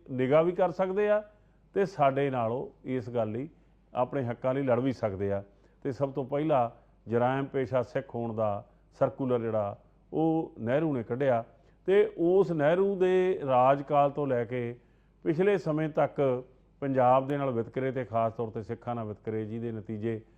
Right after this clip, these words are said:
ਜਿਹੜੇ ਆ ਪੰਜਾਬ ਦਾ ਇਹ ਅੱਜ ਦੇ ਹਾਲਾਤ ਹੋਣੇ, ਕਿਸਾਨਾਂ ਦੀ ਅੱਜ ਦੀ ਹਾਲਾਤ, ਇਹ ਗੱਲਾਂ ਉਸ ਗੱਲ ਦੇ, ਦੇ ਸਾਹਮਣੇ ਸਬੂਤ ਨੇ। ਉਸ ਤੋਂ ਬਾਅਦ ਇੰਦਰਾ ਗਾਂਧੀ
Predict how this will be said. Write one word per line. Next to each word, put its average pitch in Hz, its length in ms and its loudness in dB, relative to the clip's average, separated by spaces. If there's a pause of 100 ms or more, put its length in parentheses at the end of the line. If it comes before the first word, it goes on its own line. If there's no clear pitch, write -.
(360)
ਜਿਹੜੇ 123 300 2
ਆ 120 100 4
ਪੰਜਾਬ 117 680 2
ਦਾ 117 260 2 (460)
ਇਹ 131 260 -2
ਅੱਜ 113 120 -2
ਦੇ 135 140 0
ਹਾਲਾਤ 131 300 2
ਹੋਣੇ, 139 280 -6
ਕਿਸਾਨਾਂ 117 480 -8
ਦੀ 113 200 -8 (400)
ਅੱਜ 117 100 -2
ਦੀ 113 160 -2
ਹਾਲਾਤ, 107 480 -2 (320)
ਇਹ 151 180 -2
ਗੱਲਾਂ 110 320 -4 (140)
ਉਸ 113 220 -6
ਗੱਲ 104 220 -2
ਦੇ, 101 220 -8 (400)
ਦੇ 131 280 2 (160)
ਸਾਹਮਣੇ 131 340 -2
ਸਬੂਤ 107 360 -6
ਨੇ। 92 140 -8 (500)
ਉਸ 202 140 6
ਤੋਂ 226 120 6
ਬਾਅਦ 214 180 8
ਇੰਦਰਾ 175 380 6
ਗਾਂਧੀ 156 440 2